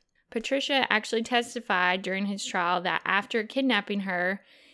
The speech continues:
he threatened to kill her and her two children if she told anyone. So she said,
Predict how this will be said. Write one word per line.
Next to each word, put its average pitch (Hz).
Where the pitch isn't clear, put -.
he 226
threatened 196
to 196
kill 294
her 262
and 190
her 208
two 240
children 175
if 185
she -
told 185
anyone. 156
So 190
she 233
said, 214